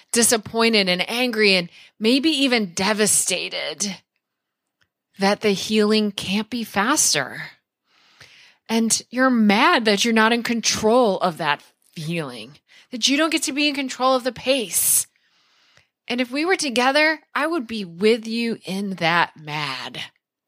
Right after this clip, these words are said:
I would be with you in that rage and in that fury and in that devastation. We would be together.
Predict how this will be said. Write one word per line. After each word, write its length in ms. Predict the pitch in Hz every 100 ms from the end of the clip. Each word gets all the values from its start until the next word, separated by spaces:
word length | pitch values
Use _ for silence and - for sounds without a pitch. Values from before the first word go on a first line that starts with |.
| _ _ _ _ _ - 214
I 80 |
would 140 | 214 190
be 140 | 214
with 240 | 185 240 240
you 120 | 233
in 100 | 220
that 320 | 202 185 196
rage 440 | 185 202 185 165
and 140 | 170 175
in 80 | 180
that 220 | 160 - _ -
fury 520 | 269 269 240 190 160
and 160 | 160 - - - -
in 140 | 214 247
that 220 | 277 220
devastation. 960 | 240 233 202 - 220 240 175 139 117 151 _ _ _ _ _ _ _ _ _ _ _ 233
We 120 | 240
would 280 | 240 202 -
be 400 | 220 220 214 - -
together. 720 | 208 175 - 156 139 123